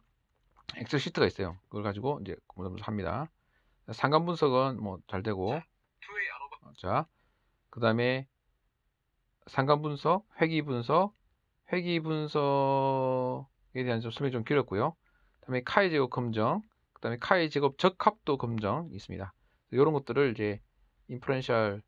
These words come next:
통계에서 이렇게 다루게 되고요. 그다음에 R 통계 입문이라고 해서 R 통계에 R 코맨드를 설치하는 거예요.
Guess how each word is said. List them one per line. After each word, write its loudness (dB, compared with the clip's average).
통계에서 -4
이렇게 -12
다루게 -2
되고요. -2
그다음에 2
R 4
통계 0
입문이라고 2
해서 0
R 4
통계에 0
R 4
코맨드를 0
설치하는 2
거예요. -4